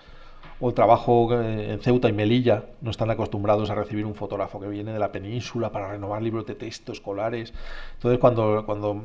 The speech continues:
te reúnes con la jefa de prensa, no sé, al día siguiente, "Ha salido en el periódico". Yo, "¿Cómo que ha salido en el periódico? Si no sabe nadie que estoy aquí".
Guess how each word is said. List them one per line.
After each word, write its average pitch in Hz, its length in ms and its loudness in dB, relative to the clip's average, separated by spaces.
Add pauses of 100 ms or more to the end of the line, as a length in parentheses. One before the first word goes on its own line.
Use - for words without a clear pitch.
te 107 80 -6
reúnes 104 220 -4
con 127 100 6
la 113 60 2
jefa 117 200 2
de 110 60 2
prensa, 117 380 2
no 117 160 -8
sé, 113 120 -2
al 104 100 2
día 110 120 0
siguiente, 117 580 -2 (520)
"Ha 120 80 -6
salido 160 220 2
en 175 60 4
el 165 40 0
periódico". 139 420 4
Yo, 101 100 2
"¿Cómo 127 140 -2
que 131 80 2
ha - 20 2
salido 87 320 4
en 123 60 6
el 117 60 -2
periódico? 120 560 2 (180)
Si - 140 -2
no 127 100 4
sabe 127 200 4
nadie 117 220 6
que 123 60 2
estoy 120 200 0
aquí". 113 280 -4